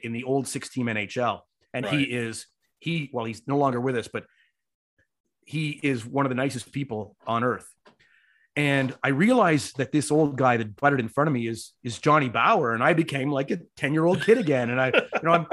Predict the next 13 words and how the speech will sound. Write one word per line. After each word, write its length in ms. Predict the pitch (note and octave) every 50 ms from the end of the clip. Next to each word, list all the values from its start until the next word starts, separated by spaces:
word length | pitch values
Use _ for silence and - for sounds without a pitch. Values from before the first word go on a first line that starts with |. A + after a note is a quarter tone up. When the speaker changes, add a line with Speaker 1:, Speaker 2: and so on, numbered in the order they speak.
| - - _
Speaker 1:
<laughs> 220 | - - - - -
"Mister 260 | G3 C#4+ C#4 - C#4
Bower, 320 | G#3 A#3 C4+ E4+ E4 B3 A3
Mister 240 | C4+ C#4 - C4 G3
Bower, 520 | A3 A#3 C#4 C#4 C#4+ D4+ B3 F3+ - - - - - -
I, 80 | - - - -
I, 320 | - - - - - - -
I 60 | - A#3
can't 200 | - B3+ B3+ C4
believe 220 | C4 B3 C4 A#3+
it's 140 | A#3+ - -
you. 140 | B3 C#4+ B3+
Are, 100 | -